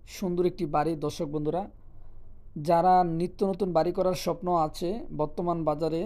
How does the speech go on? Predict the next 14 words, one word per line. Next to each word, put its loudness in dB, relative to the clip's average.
তিনতলা 2
ফাউন্ডেশন -2
দিয়ে 0
একতলা 0
কমপ্লিট -2
একটি -4
বাড়ি 0
কত -4
টাকা 0
যাবে, -2
যদি 2
ধারণা 2
নিতে 0
চান, -2